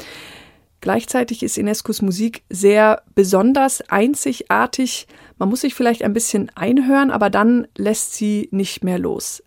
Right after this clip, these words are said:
Auf was achtest du, Florian, wenn du diese Musik hörst? Wie verfolgst du sie?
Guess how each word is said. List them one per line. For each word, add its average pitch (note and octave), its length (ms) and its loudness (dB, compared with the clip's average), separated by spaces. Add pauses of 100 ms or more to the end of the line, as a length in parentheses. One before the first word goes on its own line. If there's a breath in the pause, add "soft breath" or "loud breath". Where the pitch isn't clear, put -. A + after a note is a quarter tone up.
Auf G3+ 220 -2
was C4+ 220 0
achtest - 520 -6
du, D4 400 2
Florian, G3+ 640 0 (320 soft breath)
wenn A#3 220 2
du B3+ 80 0
diese G#3+ 240 -2
Musik G3+ 380 -2
hörst? - 360 -4
Wie B3+ 120 2
verfolgst - 560 -2
du - 40 -12
sie? - 220 -14